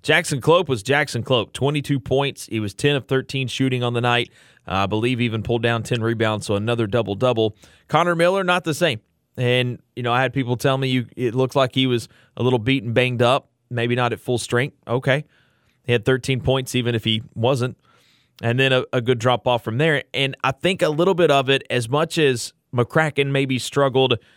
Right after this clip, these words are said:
with turnovers and, and kind of self-inflicted wounds at times, not having a third scorer on a lot of nights is what's gonna hurt you in this region.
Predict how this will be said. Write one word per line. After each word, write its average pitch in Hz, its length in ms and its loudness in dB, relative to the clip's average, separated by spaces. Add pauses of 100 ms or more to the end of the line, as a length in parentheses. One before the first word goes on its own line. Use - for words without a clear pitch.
(120)
with 101 140 -2
turnovers 127 760 0
and, 110 240 -4
and 107 220 -4
kind 151 180 0
of 127 80 -2
self-inflicted 117 920 -2
wounds 120 340 0
at 101 100 -2
times, 107 460 0 (580)
not 151 360 0
having 170 320 2
a 147 60 2
third 151 300 0
scorer 139 600 0 (380)
on 123 100 2
a 123 60 0
lot 120 240 2
of 117 60 -2
nights 117 360 0
is 110 140 -4
what's 131 260 0
gonna 123 220 0
hurt 123 200 0
you 117 140 0
in 113 80 0
this 107 180 -2
region. 104 360 -4